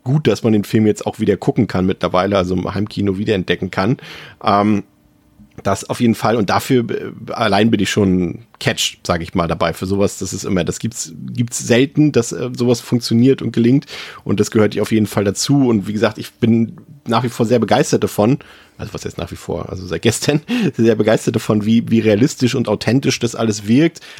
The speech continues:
auch aus heutiger Sicht noch, äh, klammern wir wie gesagt den Showdown mal aus und an manchen Stellen habe ich mich dann auch wirklich gegruselt, wie gesagt, wenn dann mal der, der, der, äh, Pipes dort zu sehen war irgendwie, das war schon nicht schlecht auf jeden Fall.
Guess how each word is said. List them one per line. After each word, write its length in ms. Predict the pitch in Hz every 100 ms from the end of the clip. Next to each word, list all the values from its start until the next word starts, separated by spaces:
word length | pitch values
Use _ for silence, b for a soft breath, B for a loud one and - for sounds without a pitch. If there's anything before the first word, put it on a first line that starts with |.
| B
auch 120 | -
aus 220 | 117 -
heutiger 340 | 117 180 151 135
Sicht 300 | 131 147 139
noch, 240 | 143 -
äh, 240 | - - - - -
klammern 300 | - 113 110
wir 80 | 107
wie 60 | 110
gesagt 240 | 104 104
den 80 | 107
Showdown 340 | - 113 107
mal 120 | 104
aus 280 | 76 120 - B B B B
und 300 | - 113 110
an 80 | 110
manchen 260 | 110 131 -
Stellen 380 | - 131 120
habe 80 | 131
ich 100 | 165
mich 140 | 180 -
dann 180 | 170
auch 140 | - -
wirklich 220 | 160 156
gegruselt, 540 | 139 135 156 170 175
wie 40 | 143
gesagt, 260 | 131 123
wenn 80 | 120
dann 140 | 127 127
mal 180 | 120
der, 180 | 120 120
der, 360 | 117 117 113 113
der, 300 | - 80 80
äh, 20 | - 85 82 - 87 82 _
Pipes 280 | 117 117 -
dort 160 | -
zu 100 | -
sehen 300 | 104 123 147
war 200 | 135 131
irgendwie, 240 | 135 131 127
das 180 | 117
war 100 | 110
schon 340 | 123 135 135 131 - b b b b b -
nicht 160 | 139 -
schlecht 320 | 123 147 -
auf 80 | 135
jeden 180 | 143
Fall. 280 | 143 143 165